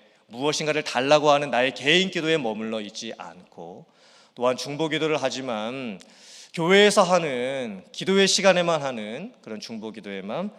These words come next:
머물러 있지 않고, 내 모든 것을 아시는 나의 아버지 앞에, 아버지 되신 하나님 앞에 나아가서 그 말씀을 붙들고 기도하고, 또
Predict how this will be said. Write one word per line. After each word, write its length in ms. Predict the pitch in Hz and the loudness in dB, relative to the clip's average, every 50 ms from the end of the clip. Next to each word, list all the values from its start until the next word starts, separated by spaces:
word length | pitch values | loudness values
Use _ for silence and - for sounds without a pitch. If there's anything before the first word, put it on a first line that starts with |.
| - _ | -18 _
머물러 340 | - 101 90 98 95 92 92 | -14 -12 -10 -10 -10 -10 -10
있지 380 | 90 90 87 - - 98 98 95 _ _ _ _ | -12 -14 -14 -14 -14 -14 -14 -16 _ _ _ _
않고, 840 | - - - - 180 185 _ _ - - - - - - - _ _ _ _ _ _ _ _ _ _ _ _ _ _ _ _ _ _ _ _ _ _ _ | -20 -20 -20 -20 -20 -20 _ _ -20 -20 -20 -20 -20 -20 -20 _ _ _ _ _ _ _ _ _ _ _ _ _ _ _ _ _ _ _ _ _ _ _
내 120 | - 104 98 | -14 -14 -12
모든 800 | 92 90 - - - - - - - - - - - - 139 127 | -10 -10 -10 -8 -8 -10 -10 -12 -12 -14 -14 -14 -12 -10 -8 -6
것을 340 | 120 120 113 - 123 117 117 - | -6 -6 -6 -6 -8 -8 -8 -10
아시는 720 | - 90 90 - - - 107 98 90 85 85 98 135 180 175 _ _ _ _ _ _ _ - - _ _ | -12 -16 -14 -14 -14 -14 -14 -16 -16 -16 -18 -18 -20 -20 -20 _ _ _ _ _ _ _ -18 -18 _ _
나의 320 | 95 90 95 101 98 98 - - | -12 -10 -8 -8 -10 -12 -14 -18
아버지 500 | - - - - - 110 110 107 107 107 | -18 -16 -16 -12 -10 -10 -8 -8 -10 -12
앞에, 380 | 87 87 _ _ - 104 - _ _ _ _ _ _ _ _ _ - - - | -14 -16 _ _ -20 -20 -20 _ _ _ _ _ _ _ _ _ -20 -20 -16
아버지 260 | - 127 120 120 120 | -12 -10 -10 -10 -10
되신 240 | 123 120 110 127 117 | -10 -10 -10 -10 -12
하나님 420 | - - 135 139 139 139 139 131 | -12 -12 -8 -8 -8 -8 -8 -10
앞에 280 | 113 101 - - - 107 | -12 -14 -14 -16 -16 -16
나아가서 680 | - - - - - - - - - 139 143 117 - - - - _ _ _ _ _ _ _ - | -16 -16 -18 -18 -20 -20 -18 -14 -10 -8 -8 -8 -8 -12 -20 -20 _ _ _ _ _ _ _ -2
그 80 | 165 | 0
말씀을 640 | 165 160 135 113 131 165 180 - - 214 202 202 196 | 2 2 4 6 6 6 6 6 4 4 6 6 4
붙들고 440 | 143 135 143 - 131 131 120 131 123 | 4 0 -6 -10 -10 -8 -8 -8 -10
기도하고, 840 | 117 - 107 110 107 95 98 98 95 - 147 175 247 - _ _ _ _ _ _ _ _ _ _ | -10 -12 -12 -12 -10 -10 -10 -12 -12 -10 -10 -10 -10 -12 _ _ _ _ _ _ _ _ _ _
또 500 | - 139 139 139 127 107 98 - - - | 0 2 4 4 4 2 0 -6 -14 -20